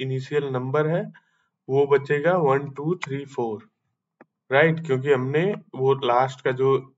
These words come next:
remainder था वो निकाल दिया, ठीक है। और ये तब तक ये iteration चलता रहेगा जब तक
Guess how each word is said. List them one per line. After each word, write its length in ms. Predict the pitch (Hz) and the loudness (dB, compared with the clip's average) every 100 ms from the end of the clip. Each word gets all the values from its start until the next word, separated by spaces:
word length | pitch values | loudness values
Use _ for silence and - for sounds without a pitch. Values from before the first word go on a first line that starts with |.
| 120 | -10
remainder 500 | 117 120 120 135 139 | -8 -6 -4 -4 -4
था 200 | 120 139 214 - _ _ - _ - | -4 -4 -4 -14 _ _ -20 _ -6
वो 100 | 143 208 208 139 | -4 -2 -4 -6
निकाल 400 | 135 131 110 107 | -4 0 -2 -4
दिया, 220 | 110 113 _ _ - _ - _ _ _ _ _ _ | -12 -16 _ _ -20 _ -20 _ _ _ _ _ _
ठीक 260 | - 135 135 | -8 -4 -2
है। 80 | 180 - - - _ _ _ _ _ - | -2 -4 -16 -20 _ _ _ _ _ -6
और 260 | 127 139 139 | 2 2 2
ये 220 | 147 165 165 | 4 2 4
तब 200 | 165 - - | 0 0 0
तक 220 | 196 190 - - 151 | 0 0 -4 -10 -2
ये 200 | 143 165 165 | 2 2 2
iteration 540 | 151 147 147 147 160 165 | -2 0 2 2 2 2
चलता 320 | 151 135 160 | 2 4 4
रहेगा 440 | 151 123 117 120 147 196 - _ _ | 6 2 2 2 0 -2 -10 _ _
जब 320 | 131 131 135 135 135 | -2 2 4 2 2
तक 240 | 180 180 | 2 2